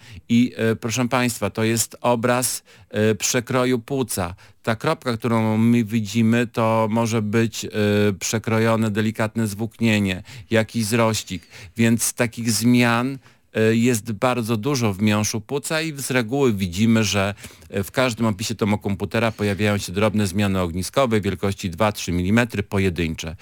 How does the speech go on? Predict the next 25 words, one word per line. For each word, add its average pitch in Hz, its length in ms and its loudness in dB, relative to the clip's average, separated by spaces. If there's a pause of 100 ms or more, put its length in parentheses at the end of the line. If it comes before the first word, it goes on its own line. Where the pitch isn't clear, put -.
(260)
I 101 120 0
to 113 260 2
z 95 160 0
reguły 101 760 2
jest 110 400 -2
stan, 98 600 -2 (240)
który, 151 480 2 (480)
e, 110 40 -2
nie 120 140 2
świadczy 123 460 -2
o 104 80 2
żaden-, 104 340 -2 (100)
żadnej 101 360 -2
patio-, 95 380 -4 (100)
patologii. 85 580 -4 (300)
Natomiast 110 720 0 (300)
pośród 107 340 0
tych 139 220 0
pacjentów 107 560 -2
wyodrębniamy 101 840 0 (440)
tych, 120 220 0
którzy 98 280 -2
będą 98 320 0
obserwowani 90 840 -2
wnikliwie 85 760 -4